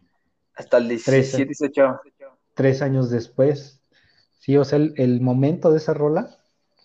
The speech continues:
Speaker 2: fue justo cuando la canté, porque si yo digo, "No, pues si hubiera una canción del año, pues es esta". Me acuerdo que en aquel entonces también estaba, este, estaba mucho pegando Rosalía.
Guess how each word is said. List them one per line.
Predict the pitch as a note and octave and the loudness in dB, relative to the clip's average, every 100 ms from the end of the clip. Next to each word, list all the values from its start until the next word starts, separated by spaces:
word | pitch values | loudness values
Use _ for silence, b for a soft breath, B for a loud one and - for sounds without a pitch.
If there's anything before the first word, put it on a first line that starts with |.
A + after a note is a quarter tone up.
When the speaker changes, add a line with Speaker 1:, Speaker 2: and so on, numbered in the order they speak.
| _ | _
Speaker 2:
fue | - B2 B2 A#2+ A#2+ _ _ - | -4 -2 -2 -4 -10 _ _ -10
justo | C3+ - | -8 -4
cuando | B2 A2 | -4 -6
la | G#2+ | -12
canté, | - G#2+ G#2+ C#3 | -14 -16 -8 -6
porque | C#3+ - A2+ A2+ | -6 -14 -10 -10
si | G#2+ C3+ | -8 -6
yo | C3 B2+ | -2 -2
digo, | B2+ B2 | -2 -2
"No, | C#3+ | -4
pues | D3 C3+ | -10 -6
si | |
hubiera | B2+ C#3 | -2 -2
una | D#3 C#3+ | -4 -8
canción | A2+ A2 A#2+ | -8 -6 -4
del | C3 C3 | -2 -2
año, | A#2+ D3+ - _ _ _ _ _ _ | -2 -6 -8 _ _ _ _ _ _
pues | A#2+ - | -10 -8
es | A2+ - | -6 -4
esta". | D3 C#3 A#2+ A#2 _ _ _ _ _ | -6 -4 -8 -8 _ _ _ _ _
Me | C3 | -6
acuerdo | C#3 D3 | -2 0
que | D3 | 0
en | B2 | -2
aquel | A2+ C3+ | 0 2
entonces | C3+ C3 C3+ C#3+ | 2 2 -2 -4
también | B2+ A#2 A#2+ | -6 -6 -4
estaba, | B2 - B2 B2 | -4 -2 0 0
este, | A#2+ - G#2+ A2+ A#2 - _ _ _ _ _ _ _ _ _ _ | -4 -8 -8 -8 -14 -16 _ _ _ _ _ _ _ _ _ _
estaba | - C3 | -4 0
mucho | C3 B2+ C3+ | 0 0 -2
pegando | C3 A2+ A#2 B2 | -2 -2 0 0
Rosalía. | A#2+ A#2 - A2 A2+ A2+ | 0 -2 -2 -6 -4 -6